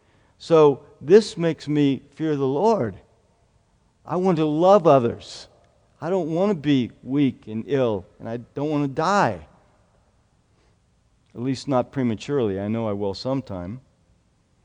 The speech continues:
And so God says, if we judged ourselves truly, we would not be judged. So if we examine ourselves in terms of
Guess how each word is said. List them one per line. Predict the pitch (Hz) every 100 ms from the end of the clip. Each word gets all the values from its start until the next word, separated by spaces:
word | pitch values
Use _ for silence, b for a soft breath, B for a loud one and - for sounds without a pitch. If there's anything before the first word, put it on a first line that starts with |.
| _ _
And | - 135
so | - 160
God | 139 165 180 175
says, | - 143 120 156 - - _ _ -
if | 143 139
we | 143
judged | 120 160 185 135 -
ourselves | 135 120 156 147 120
truly, | - 170 180 143
we | 135
would | 143 139
not | 147 143 -
be | 139 143
judged. | 131 170 202 123
So | - 139
if | 120
we | 151
examine | 143 120 151 180 214 180
ourselves | 139 123 131 127 139 127
in | 131
terms | - 160 160 131
of | 127